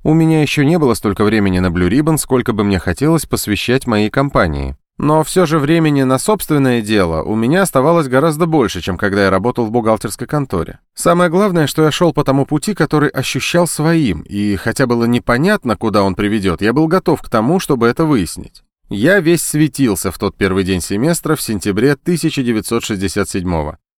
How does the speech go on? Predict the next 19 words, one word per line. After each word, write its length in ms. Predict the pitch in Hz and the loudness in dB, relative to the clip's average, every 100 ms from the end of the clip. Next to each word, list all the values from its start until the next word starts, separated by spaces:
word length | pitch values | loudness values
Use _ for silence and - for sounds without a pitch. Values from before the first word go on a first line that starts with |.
| _ | _
чего 240 | - 156 151 | -2 2 4
нельзя 340 | 131 104 143 | 2 2 0
было 200 | 165 156 | 2 -2
сказать 420 | - 110 95 131 | -2 -2 0 0
о 60 | 120 | 0
моих 260 | 92 101 | -2 -2
студентах. 760 | - - 95 82 73 - - _ _ _ _ _ | -6 -6 -4 -4 -6 -14 -20 _ _ _ _ _
Они 280 | 120 135 120 | -2 2 2
медленно 640 | 104 127 175 165 156 147 | 2 2 2 0 0 0
вползали 560 | - 117 110 104 110 95 | 0 -2 0 0 0 0
в 80 | |
класс, 460 | - 92 117 156 - | -4 0 2 0 -2
и 40 | |
я 160 | 107 101 | -2 -2
чувствовал 520 | - 147 147 143 135 | 0 -2 0 0 2
их 200 | - 117 | 0 -6
скуку 500 | - - 107 107 127 | -10 -8 -6 -6 -6
и 140 | - 110 | -6 -4
злость. 560 | 92 82 78 - - | -4 -4 -8 -14 -20